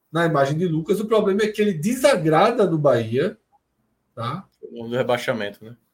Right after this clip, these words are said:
Speaker 1: Exatamente. Ele, ele desagrada no Bahia muito. O torcedor do Bahia tem uma rejeição a ele muito maior do que o do Sport, porque o do Sport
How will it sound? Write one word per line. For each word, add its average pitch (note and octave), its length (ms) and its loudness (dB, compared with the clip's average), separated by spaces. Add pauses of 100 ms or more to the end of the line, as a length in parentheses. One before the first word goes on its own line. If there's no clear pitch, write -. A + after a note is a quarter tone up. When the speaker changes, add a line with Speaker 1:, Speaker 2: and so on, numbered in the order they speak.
(460)
Speaker 1:
Exatamente. A#2+ 720 -4
Ele, C3+ 260 -2
ele C#3 120 2
desagrada C#3+ 920 2 (380)
no C3+ 140 -10
Bahia B2+ 340 0
muito. D#3 640 -4
O C4+ 100 -18 (320)
torcedor D#3 320 2
do D3+ 60 0
Bahia D3 300 4
tem F#3+ 120 2
uma F#3 80 2
rejeição D#3 640 0
a C3+ 120 2
ele B2+ 200 -2
muito G#3+ 240 -4
maior F3+ 200 4
do D#3 80 -4
que D#3 80 -4
o D3+ 40 -4
do D3 80 -8
Sport, D3 520 -6 (420)
porque C4+ 180 -6
o D#4 40 0
do D4+ 80 0
Sport C4 560 0